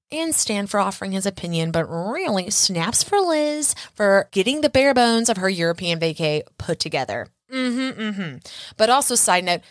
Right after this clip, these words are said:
who do I think I am just gonna go vacay in Italy for two weeks? I'll tell you right now,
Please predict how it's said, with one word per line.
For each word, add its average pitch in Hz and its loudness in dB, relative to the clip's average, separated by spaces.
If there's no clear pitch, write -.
who 415 -2
do 254 2
I 294 2
think 254 -2
I 247 4
am 254 2
just 233 -4
gonna 233 0
go 220 4
vacay 208 0
in - -4
Italy 208 -2
for 185 -6
two 180 -4
weeks? 160 -4
I'll 175 -8
tell 214 0
you 214 2
right 196 4
now, 180 4